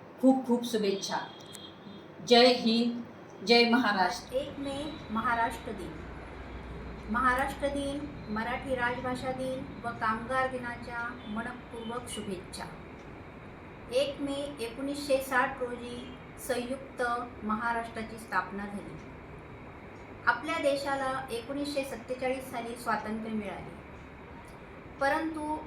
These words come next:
Speaker 2: संयुक्त महाराष्ट्राची स्थापना होण्याकरता एक मे एकोणीसशे साठ एवढा काळ जावा लागला.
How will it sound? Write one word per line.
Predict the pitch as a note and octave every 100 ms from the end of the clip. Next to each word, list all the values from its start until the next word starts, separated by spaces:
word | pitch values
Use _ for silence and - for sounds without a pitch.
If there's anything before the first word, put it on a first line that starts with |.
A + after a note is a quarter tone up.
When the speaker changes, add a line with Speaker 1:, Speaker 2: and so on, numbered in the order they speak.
| -
Speaker 2:
संयुक्त | C4 C4+ D4+ - C#4+
महाराष्ट्राची | C#4 B3+ C4 B3+ C4 C4 C4 C4+
स्थापना | C4 B3 A3+ - C4
होण्याकरता | C4 A#3 A#3 A#3 A#3 - G#3+ G#3+ - - - - - - - -
एक | C4 - D4
मे | C4+
एकोणीसशे | C4 A#3+ B3 C#4 C#4 - B3+
साठ | B3+ A#3+ A#3 - - - - -
एवढा | A3 A#3 C4
काळ | C4 A#3 A#3
जावा | A3 G3+ G#3
लागला. | G3 F3 E3